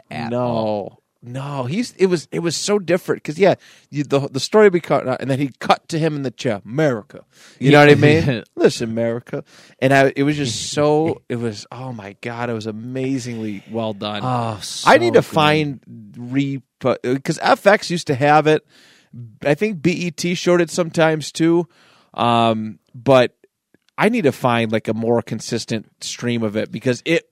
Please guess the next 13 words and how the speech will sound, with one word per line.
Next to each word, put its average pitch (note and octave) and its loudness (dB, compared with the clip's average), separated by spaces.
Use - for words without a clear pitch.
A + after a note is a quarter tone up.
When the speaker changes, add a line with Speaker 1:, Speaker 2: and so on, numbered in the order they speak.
Speaker 2:
it, D#3+ -2
this F3+ -4
was, C#3 -6
for D#3 -2
those A3 6
who A3 0
missed G3 -4
out D3+ 6
on D3+ 2
the B2+ -2
Bernie B2+ -2
Mac A#2 -2
show, C3 0